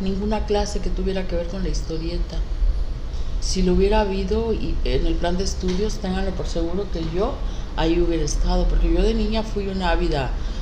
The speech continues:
lectora de, de, de historietas y, este,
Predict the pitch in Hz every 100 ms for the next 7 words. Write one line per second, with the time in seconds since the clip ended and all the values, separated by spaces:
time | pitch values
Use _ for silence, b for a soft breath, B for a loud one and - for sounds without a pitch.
0 | B - 143 147 - - 147 175 180 147
1 | 123 139 127 - 135 123 139 - 147 147
2 | 170 - 208 - - 151 147 135 - -
3 | - 135